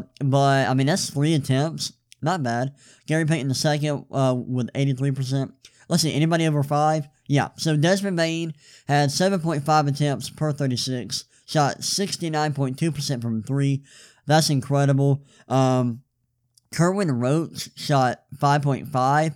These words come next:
per thirty-six, shot thirty-six, uh, thirty, s-, sorry, six, shot sixty-three point six percent. Uh, Devon Reed had five point five attempts. He shot fifty-six point two percent. Uh, then Justin,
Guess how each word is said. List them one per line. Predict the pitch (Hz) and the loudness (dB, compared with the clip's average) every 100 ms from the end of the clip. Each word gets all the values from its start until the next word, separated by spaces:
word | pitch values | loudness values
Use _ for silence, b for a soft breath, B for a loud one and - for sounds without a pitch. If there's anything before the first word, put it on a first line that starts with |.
| - | -4
per | 156 | -2
thirty-six, | 143 160 156 147 170 165 139 - B B B | -2 -2 -2 -2 -4 -6 -6 -8 B B B
shot | - 143 120 | 0 0 0
thirty-six, | 156 147 139 151 120 - | 0 0 0 -2 -6 -8
uh, | - | -6
thirty, | 143 170 180 185 | -2 -2 -2 -2
s-, | 143 - 139 | -2 -2 -2
sorry, | 156 107 - B B - | -2 -2 -8 B B -2
six, | - 190 151 135 | 0 0 -2 -2
shot | 165 147 139 | 2 2 0
sixty-three | 185 190 - 170 139 165 165 | -2 -4 -4 -4 -2 -2 -2
point | 143 127 117 80 | -2 -4 -4 -6
six | - 170 143 - | -6 -6 -6 -8
percent. | - 113 - 113 101 104 - - B B B B | -8 -8 -6 -6 -6 -8 -12 -16 B B B B
Uh, | 127 131 131 123 123 | 0 2 4 2 0
Devon | 127 123 120 147 156 | 0 0 2 2 2
Reed | 120 127 156 151 | 0 0 2 2
had | 143 | 0
five | 143 143 139 | 2 2 2
point | 139 139 | 0 0
five | 139 131 | 0 0
attempts. | 120 139 131 - - - B B B | 0 0 0 -4 -10 -12 B B B
He | 143 | 0
shot | 143 143 131 | 2 0 0
fifty-six | 143 143 120 151 156 131 | -2 -2 -2 -2 -4 -4
point | - 135 120 | -2 -2 -2
two | 156 151 147 | -2 0 -2
percent. | 139 139 151 139 - - - B B B - | -4 -2 -2 -2 -4 -12 -18 B B B 0
Uh, | 127 | 2
then | 131 135 127 131 | 2 2 2 2
Justin, | 143 160 - 170 160 143 | 4 2 2 -2 0 0